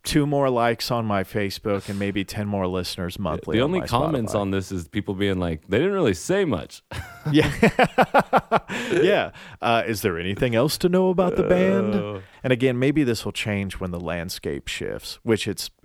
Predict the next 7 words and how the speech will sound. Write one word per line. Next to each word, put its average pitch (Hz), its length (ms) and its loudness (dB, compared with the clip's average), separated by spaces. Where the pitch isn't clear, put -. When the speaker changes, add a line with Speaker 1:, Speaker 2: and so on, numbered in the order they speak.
Speaker 1:
obviously 113 540 -2
inevitably 80 560 -10
going 53 400 -12
to. - 400 -14
But 73 240 -8
until 104 420 -4
then, 90 420 -6